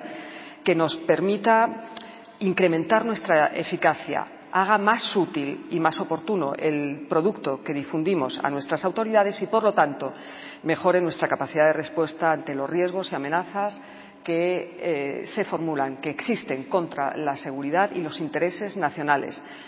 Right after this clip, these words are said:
los estrictamente propios y los que compartimos con nuestros socios y aliados, es decir, los colectivos.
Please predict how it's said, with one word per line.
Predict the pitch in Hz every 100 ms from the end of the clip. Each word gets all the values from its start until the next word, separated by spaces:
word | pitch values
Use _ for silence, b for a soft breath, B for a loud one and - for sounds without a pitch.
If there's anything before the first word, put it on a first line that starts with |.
| B
los | 110 -
estrictamente | 156 - 208 196 190 165 160 151 151 143
propios | 185 214 226 269 262 B B -
y | 196
los | 170 165
que | -
compartimos | 165 156 156 156 214 220 -
con | 151
nuestros | 147 139 143 139
socios | 185 - 180 170
y | 139
aliados, | 131 139 123 -
es | 156
decir, | 160 151
los | 143 131
colectivos. | 160 139 139 139 - -